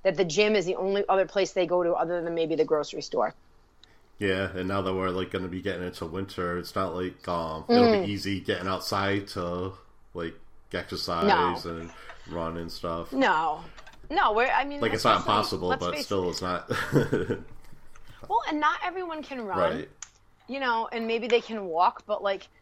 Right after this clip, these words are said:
Speaker 1: there's a lot of people who won't, who, who won't be able to do those things.
Speaker 2: Mm-hmm.
Speaker 1: And, you know, it's, it, it, it, the older you get, the colder you get. And I'm
Speaker 2: Yeah.
Speaker 1: sure there's gonna be some people who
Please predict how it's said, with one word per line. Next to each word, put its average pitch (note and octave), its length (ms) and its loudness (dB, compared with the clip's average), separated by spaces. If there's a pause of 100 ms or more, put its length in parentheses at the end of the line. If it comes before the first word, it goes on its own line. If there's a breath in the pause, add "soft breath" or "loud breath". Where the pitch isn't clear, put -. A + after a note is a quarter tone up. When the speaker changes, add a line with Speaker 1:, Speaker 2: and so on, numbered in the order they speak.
(160)
Speaker 1:
there's A#3+ 220 4
a B3 60 -4
lot A3+ 220 4
of B3 80 -6
people A#3 280 -8
who G#3 100 -6
won't, F#3+ 400 -2 (420)
who, F#3+ 360 -4
who G3 100 2
won't G3 260 6
be G3 120 8
able F#3 220 8
to - 120 -2
do F#3+ 160 0
those G3 300 -2
things. D3+ 280 -2
Speaker 2:
Mm-hmm. - 100 2
Speaker 1:
And, D#3+ 100 4 (420 loud breath)
you G#3+ 140 10
know, E3+ 220 6
it's, - 260 2
it, G3 300 4
it, G#3 340 4
it, G#3 500 0
the A3 160 4
older B3 260 6
you A#3+ 140 0
get, G#3+ 200 2
the A3 60 -4
colder A#3 340 0
you F#3 140 0
get. E3 340 -2
And F#3+ 100 -4
I'm F#3 100 -4
Speaker 2:
Yeah. F#3+ 60 -10
Speaker 1:
sure A3+ 220 -2
there's G3+ 160 -6
gonna G#3+ 140 -6
be G3 120 -4
some F#3+ 240 -4
people G3 340 -4
who F#3 200 2